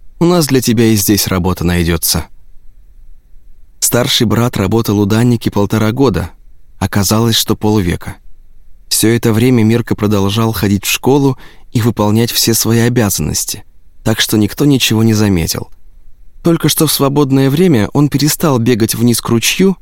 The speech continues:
или на пастбище к коровам. Никто за ним не следил, поэтому никто и не подозревал, что он стал навещать соседскую ферму. Поначалу он подглядывал с их собственного южного поля, где прятался в меже.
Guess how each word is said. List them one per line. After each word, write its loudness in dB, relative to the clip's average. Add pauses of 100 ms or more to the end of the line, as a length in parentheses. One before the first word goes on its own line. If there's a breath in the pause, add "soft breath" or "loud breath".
(160)
или 2
на 2
пастбище 0
к -4
коровам. -2 (1400)
Никто 0
за 2
ним 4
не 4
следил, 0 (440)
поэтому 2
никто 2
и 4
не 2
подозревал, 2
что -2
он 2
стал -2
навещать 0
соседскую 0
ферму. -2 (1200 soft breath)
Поначалу 2
он 2
подглядывал 0
с -2
их 0
собственного 0
южного 2
поля, 0 (400 soft breath)
где 0
прятался -2
в 0
меже. 0